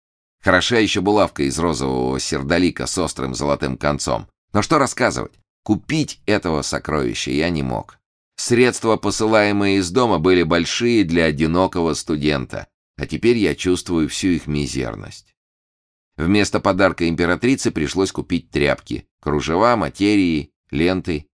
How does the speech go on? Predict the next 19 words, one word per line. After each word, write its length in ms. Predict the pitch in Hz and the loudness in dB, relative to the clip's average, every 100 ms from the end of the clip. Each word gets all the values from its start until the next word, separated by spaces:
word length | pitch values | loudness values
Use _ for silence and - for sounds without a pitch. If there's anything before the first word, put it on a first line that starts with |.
| _ | _
и 80 | 67 | -8
так 240 | 71 62 | -6 -6
далее. 400 | 60 57 53 - _ _ _ _ _ _ | -6 -8 -10 -18 _ _ _ _ _ _
Рита, 380 | - 113 131 71 | 0 2 2 0
когда 320 | 69 71 80 | -4 -2 0
открыли 400 | 78 - 87 71 | 0 0 0 0
сундуки, 680 | 57 - 67 78 - 131 110 - - - | -2 -6 -4 -4 2 2 2 -4 -20 -6
была 320 | 85 95 90 | 0 2 2
в 80 | 67 | 0
неописуемом 1040 | 95 117 - 117 - - 139 120 113 104 | 0 0 0 -2 -2 0 2 2 -2 -2
восторге. 640 | 92 95 - 73 53 55 - _ _ _ | -2 -4 -4 -6 -6 -10 -16 _ _ _
Она 200 | 85 104 | 0 0
то 120 | 107 | 0
разбирала 600 | 95 80 92 87 76 67 | -2 0 0 2 0 -2
вещи, 420 | 62 60 55 - | -2 -2 -4 -4
то 160 | 82 117 | -2 0
примеряла 640 | - 113 113 117 110 104 | 2 2 4 6 6 4
на 120 | 101 101 | 0 -2
себя, 540 | - 95 85 69 60 | -2 0 2 0 -4